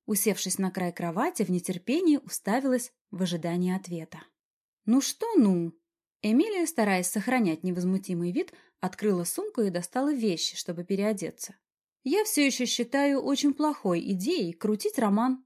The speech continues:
с собственным боссом". "Отвратительная идея!" поддержала ее Вета и тут же широко улыбнулась. "Но ведь Глеб тебе нравится, и даже не начинай!"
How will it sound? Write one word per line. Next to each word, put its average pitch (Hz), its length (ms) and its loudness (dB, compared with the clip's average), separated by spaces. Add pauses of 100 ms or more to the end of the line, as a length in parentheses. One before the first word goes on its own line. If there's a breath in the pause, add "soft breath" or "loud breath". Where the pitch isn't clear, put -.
(140)
с - 120 -6
собственным 240 600 4
боссом". 175 580 -2 (640)
"Отвратительная 202 1200 2
идея!" 180 640 2 (380)
поддержала 196 520 2
ее 180 260 4
Вета 254 280 0
и 214 140 -2
тут 262 200 -2
же 320 80 2
широко 190 420 0
улыбнулась. 196 720 2 (480)
"Но 190 120 2
ведь 190 160 4
Глеб 214 280 8
тебе 233 220 4
нравится, 196 640 4
и - 220 -2
даже 208 480 0
не 370 140 4
начинай!" 233 640 4